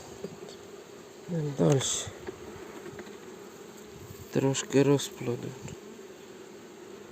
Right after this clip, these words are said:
Мед. Ось вона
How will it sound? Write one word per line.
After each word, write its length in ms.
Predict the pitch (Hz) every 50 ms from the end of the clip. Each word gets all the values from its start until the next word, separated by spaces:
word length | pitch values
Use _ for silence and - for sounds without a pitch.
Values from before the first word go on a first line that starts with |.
| - - - - - - - - - - - - - - - - - - - - - - - - - - - - - - - - - - - - - - - - - - - - - - - - -
Мед. 360 | 131 131 131 127 120 117 113 - - - - - - - - - - - - - - - - - - - - -
Ось 120 | - - - -
вона 180 | - - -